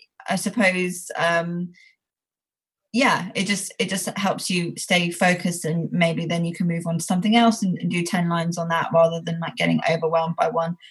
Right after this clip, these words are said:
particular topic. Um, so what do you think, what were your favourite resources for developing your commercial awareness? Did you have a favourite? Do you think one that you think is, do you have one that you think is the best? What would you advise?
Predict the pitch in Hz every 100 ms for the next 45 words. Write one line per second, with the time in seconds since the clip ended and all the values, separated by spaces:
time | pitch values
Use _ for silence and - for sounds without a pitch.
0 | _ _ - - - 165 170 170 175 170
1 | - - - - - - _ 220 220 214
2 | - - 262 254 226 - - 294 - -
3 | 466 330 277 247 226 - _ _ _ 233
4 | 285 277 302 294 - 285 277 262 233 220
5 | 233 - 190 180 175 170 170 185 180 185
6 | 185 208 185 175 - _ - 202 180 190
7 | - 175 165 175 170 156 143 175 - 185
8 | 196 208 190 196 - 185 190 208 214 220
9 | 202 196 185 190 190 185 185 - 180 180
10 | 180 170 160 _ _ _ - 214 202 185
11 | 185 185 - 190 180 170 - - 175 175
12 | 160 160 233 - - - - - - _
13 | _ - - 165 - 185 - 170 170 170
14 | 175 -